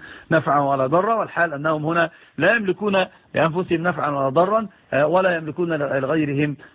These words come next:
نفعا ولا ولا ضرا، فهم أضعف من أن يكونوا كذلك، لا ينف-، لا يملكون لأنفسهم نفعا ولا ضرا. وهذه أيضًا فيها أنك لابد أن تنظر أن الله تعالى عاب على الآلهة التي اتخذوها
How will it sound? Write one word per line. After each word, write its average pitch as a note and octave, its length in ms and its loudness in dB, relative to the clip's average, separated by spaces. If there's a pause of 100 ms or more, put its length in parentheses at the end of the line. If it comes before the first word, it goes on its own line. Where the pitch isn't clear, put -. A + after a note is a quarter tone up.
نفعا C#3 340 2
ولا D3 460 0 (120)
ولا D#3+ 280 2
ضرا، E3+ 440 -2
فهم D3+ 380 -4
أضعف D#3+ 340 2 (120)
من D#3+ 160 -4
أن C#3 160 -4
يكونوا D#3 360 -2
كذلك، D3+ 600 2 (260)
لا F#3 160 4
ينف-، F#3 240 -6
لا F3 160 0
يملكون F#3 360 -4
لأنفسهم D3+ 520 -4
نفعا E3+ 440 0 (240)
ولا F#3+ 240 4
ضرا. G#3+ 440 -2
وهذه C3+ 420 -4
أيضًا E3+ 220 -2
فيها D#3+ 360 -2
أنك D#3+ 380 0 (280)
لابد E3+ 300 2
أن D3+ 160 2
تنظر D#3 420 -2
أن C3+ 100 -4
الله E3 200 0
تعالى E3 220 0
عاب F#3+ 420 0
على F3 380 -2 (280)
الآلهة D3+ 400 0
التي D#3+ 240 -6
اتخذوها E3 680 0